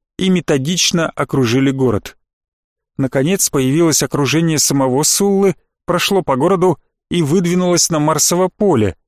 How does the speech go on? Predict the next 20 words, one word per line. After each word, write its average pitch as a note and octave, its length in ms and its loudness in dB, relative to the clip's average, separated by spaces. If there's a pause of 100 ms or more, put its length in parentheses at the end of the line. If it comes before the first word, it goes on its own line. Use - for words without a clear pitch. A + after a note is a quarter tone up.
(400)
Граждане A#2 560 0
Рима, D#3+ 240 2
решив, C3+ 320 0
что C3+ 220 -2
голодная C#3 480 0
смерть E3 380 -2
хуже C3+ 300 -2
быстрой C#3+ 360 -2
погибели C#3+ 400 -2
от C3+ 160 -2
меча, F3 360 -2 (200)
открыли D#3 440 0
им C#3+ 140 0
ворота. C#3 380 0 (1400)
Но D#3 200 0
городской G3 480 0
плебс D3 440 0
ждал B2 340 0
приятный C#3+ 500 0
сюрприз. G3+ 600 0